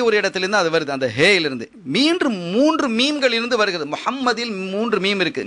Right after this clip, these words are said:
மீம் இருக்கிறது. ஹே முஹம்மத், ஷத்து உள்ள மீம் என்றால் ரெண்டு, ரெண்டு மீம் சேர்ந்தால் ஒ-, ஆக முஹம்மது என்பதிலே மூன்று மீம்கள் இருக்கிறது. அங்கேயும் கண்மணி ஸல்லல்லாஹு அலைஹி வஸல்லம் அவர்களினுடைய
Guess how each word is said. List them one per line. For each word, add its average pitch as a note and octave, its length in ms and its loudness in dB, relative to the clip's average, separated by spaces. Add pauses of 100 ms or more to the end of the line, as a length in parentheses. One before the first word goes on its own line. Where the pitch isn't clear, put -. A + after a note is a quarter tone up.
மீம் G3 240 0
இருக்கிறது. D3 360 0 (480)
ஹே G3 120 4 (340)
முஹம்மத், G#3+ 600 0
ஷத்து F#3+ 300 0
உள்ள A3 200 2
மீம் F#3+ 180 -4
என்றால் G#3+ 300 -2
ரெண்டு, A3 220 0 (260)
ரெண்டு F3+ 240 0
மீம் G#3+ 220 0
சேர்ந்தால் G3 340 2
ஒ-, F3 80 -6 (540)
ஆக D3+ 160 0 (160)
முஹம்மது A#3 640 0
என்பதிலே G3 340 0 (140)
மூன்று G#3+ 340 -2
மீம்கள் C#3+ 380 0
இருக்கிறது. A#2+ 360 -2 (420)
அங்கேயும் G3+ 460 2
கண்மணி E3 400 0
ஸல்லல்லாஹு C#3+ 500 2 (100)
அலைஹி C3+ 200 0
வஸல்லம் A#2 480 -2 (100)
அவர்களினுடைய C#3 640 0